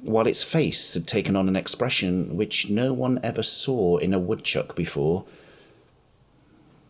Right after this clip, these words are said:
The boys were genuinely frightened,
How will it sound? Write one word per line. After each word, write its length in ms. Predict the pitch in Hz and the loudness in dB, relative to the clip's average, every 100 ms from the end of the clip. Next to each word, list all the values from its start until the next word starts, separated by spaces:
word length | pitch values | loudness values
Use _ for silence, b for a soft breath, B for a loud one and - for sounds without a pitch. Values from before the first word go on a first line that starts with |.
| _ _ - | _ _ -4
The 100 | 101 | 2
boys 440 | 113 113 110 - | 4 4 2 0
were 300 | 104 104 104 - | 4 4 4 0
genuinely 680 | - 110 110 101 101 92 95 | 0 2 2 2 2 2 0
frightened, 760 | 92 - 107 104 82 82 80 | -2 -4 -4 -2 0 0 0